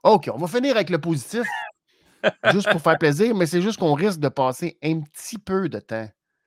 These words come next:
Speaker 1: Parce qu'il risque d'avoir du noir, noir. Fait que je m'excuse si, euh, mais on va commencer par la réglisse noire, t'as raison. Euh... t'avais pas, t'avais pas vraiment de réglisse noire, ça, hi-, hier soir ?
Speaker 2: Non, mais je pense
Speaker 1: T'as,
Speaker 2: que
Speaker 1: t'as,
Speaker 2: je vais,
Speaker 1: t'as bien aimé les
Speaker 2: elle
Speaker 1: matchs ?
Speaker 2: rejoint, elle rejoint ce que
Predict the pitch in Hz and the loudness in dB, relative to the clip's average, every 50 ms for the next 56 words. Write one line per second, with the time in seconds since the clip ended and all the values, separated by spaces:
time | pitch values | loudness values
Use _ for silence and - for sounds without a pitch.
0 | _ _ _ - 135 131 - - 180 190 196 190 208 220 196 170 143 127 123 127 | _ _ _ -8 -8 -8 -6 -6 -4 -2 0 0 0 -2 -2 -2 -4 -4 -2 -2
1 | 127 131 127 120 120 117 117 117 117 120 120 117 113 113 - - _ - - 104 | -2 -2 -2 -4 -4 -4 -2 -2 -2 -2 -2 -2 -4 -6 -8 -14 _ -20 -14 -10
2 | 110 117 120 117 113 113 117 107 _ - 117 104 107 123 139 139 - - - 175 | -8 -6 -4 -4 -6 -6 -8 -10 _ -14 -14 -8 -6 -4 -4 -6 -6 -8 -8 -6
3 | 180 180 151 - - - 127 120 117 113 110 104 - - - 139 - 247 240 - | -6 -6 -8 -10 -8 -6 -4 -4 -2 -4 -4 -6 -4 4 6 6 6 6 6 4
4 | 240 214 190 156 160 170 165 135 120 117 110 110 107 107 104 - - 110 110 117 | 4 4 2 0 0 -4 -4 -4 -4 -4 -8 -8 -12 -12 -14 -12 -8 -6 -4 -2
5 | 127 131 123 _ - 143 139 120 117 107 101 98 117 131 147 147 _ _ _ _ | -2 -4 -6 _ -4 -4 -4 -4 -4 -8 -8 -8 -8 -8 -10 -12 _ _ _ _
6 | _ _ _ - - 110 113 117 120 120 120 123 123 123 120 117 117 _ _ _ | _ _ _ -8 -6 -4 -2 -2 -2 -2 -2 -2 -2 -4 -6 -8 -12 _ _ _
7 | _ _ _ _ _ _ - - 214 247 240 - 311 311 277 190 147 - 190 214 | _ _ _ _ _ _ -8 -2 -2 -2 -2 0 -2 -2 -2 -2 -4 -6 -10 -10
8 | 208 - 269 220 190 160 165 143 131 127 120 113 - - 113 113 143 202 220 _ | -8 -10 -8 -6 -6 -6 -4 -4 -6 -6 -8 -8 -10 -10 -10 -10 -10 -10 -14 _
9 | _ _ _ _ - - 127 - 131 135 139 - 135 127 135 120 - - - 254 | _ _ _ _ -16 -14 -10 -8 -4 -4 -2 -2 -2 -2 -2 -2 0 4 8 8
10 | - 370 403 320 233 220 214 - - - 269 294 311 170 160 143 214 202 202 202 | 8 8 8 6 8 6 6 6 4 2 4 4 6 4 4 4 6 6 6 8
11 | 196 185 143 175 190 185 175 190 208 202 196 185 180 190 185 185 151 131 185 - | 6 4 4 4 4 4 4 4 2 2 2 2 2 2 2 2 2 2 2 0
12 | 196 214 220 214 - - - 214 226 247 269 302 285 - - 190 190 180 208 208 | 4 6 8 8 6 6 2 4 6 8 8 6 6 6 6 6 6 8 6 6
13 | 190 156 185 202 214 233 254 277 294 302 294 - - - 180 - - - 202 196 | 6 4 4 6 6 6 6 6 4 2 2 0 0 -2 -2 -2 0 2 4 6
14 | 208 208 208 214 208 208 | 6 6 6 6 4 4